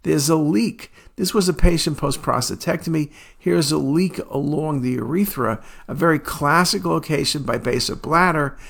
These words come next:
but very easy to recognize when you do the study correctly with C T cystography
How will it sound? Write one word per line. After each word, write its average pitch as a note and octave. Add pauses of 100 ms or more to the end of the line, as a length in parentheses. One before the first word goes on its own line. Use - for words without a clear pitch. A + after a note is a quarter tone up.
(180)
but C#3
very E3
easy D#3+
to -
recognize B2 (400)
when C#3
you C3
do C3+
the C3
study A#2
correctly C#3+
with B2
C -
T C3+
cystography B2+